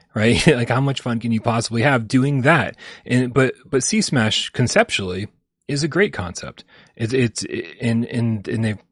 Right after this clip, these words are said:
gotten, they've gotten so much of the hard work done that I do believe,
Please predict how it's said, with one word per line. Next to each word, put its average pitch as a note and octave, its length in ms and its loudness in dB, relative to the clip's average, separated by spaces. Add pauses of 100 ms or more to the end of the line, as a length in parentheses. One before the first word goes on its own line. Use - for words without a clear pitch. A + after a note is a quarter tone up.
gotten, A#2 500 -2 (400)
they've G#2+ 160 -2
gotten A#2+ 240 0
so C#3+ 280 4
much C3 220 0
of - 40 -6
the G2+ 80 0
hard F#2+ 220 -6
work F2+ 160 -6
done E2+ 260 -8 (400)
that F#2+ 120 -2
I F#2+ 80 2
do G2 200 0
believe, F#2+ 580 -4